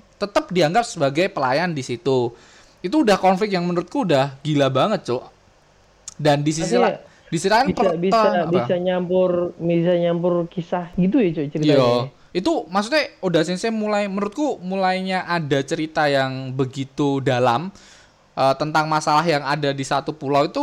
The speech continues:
Speaker 1: menurutku ber-, pertama kali ada di
Speaker 2: Iya.
Speaker 1: Usopp ini, Cuk. Sebelum-sebelumnya
Speaker 2: Iya,
Speaker 1: kayak
Speaker 2: lumayan kompleks
Speaker 1: Iya,
Speaker 2: ceritanya,
Speaker 1: sebelumnya kayak
Speaker 2: masalahnya.
Speaker 1: biasa-biasa aja. Dan itu membuat patronnya si Oda Sensei mengulang-ulang lagi keadaan seperti itu ya pertama kali di Usopp ini menurutku.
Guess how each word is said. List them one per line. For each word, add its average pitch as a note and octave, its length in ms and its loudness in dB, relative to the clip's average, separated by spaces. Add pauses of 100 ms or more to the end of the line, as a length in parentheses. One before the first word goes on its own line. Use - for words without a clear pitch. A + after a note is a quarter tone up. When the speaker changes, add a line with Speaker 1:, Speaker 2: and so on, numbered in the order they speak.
Speaker 1:
menurutku F3+ 280 -6 (240)
ber-, D#3+ 240 -2
pertama E3 400 -2
kali F3 260 -2
ada D#3+ 180 2
di C3 120 -2
Speaker 2:
Iya. B2 80 -4
Speaker 1:
Usopp C3 240 -2
ini, F3+ 160 -2
Cuk. B2 240 -4
Sebelum-sebelumnya D#3+ 640 0
Speaker 2:
Iya, B3 100 -2
Speaker 1:
kayak G3 220 2
Speaker 2:
lumayan G3+ 240 -4
kompleks G3+ 460 -2 (100)
Speaker 1:
Iya, - 0 - (180)
Speaker 2:
ceritanya, C3+ 120 6
Speaker 1:
sebelumnya D#3 340 0
kayak A3+ 160 0
Speaker 2:
masalahnya. E3 100 0
Speaker 1:
biasa-biasa C#3 480 -2
aja. C#3+ 220 -4 (140)
Dan D#3 220 0 (240)
itu F3+ 160 -4
membuat F3+ 360 2
patronnya F3+ 760 0
si E3+ 140 -6
Oda D#3 220 2
Sensei F3 560 -4 (240)
mengulang-ulang F3 800 2
lagi D#3 540 0
keadaan D3+ 640 0
seperti E3 400 -8
itu G3 160 0
ya A#2+ 240 0
pertama A#2+ 320 -4
kali F#3 240 -2
di D3+ 80 0
Usopp B2+ 240 -6
ini C#3 240 -6
menurutku. B2+ 560 -2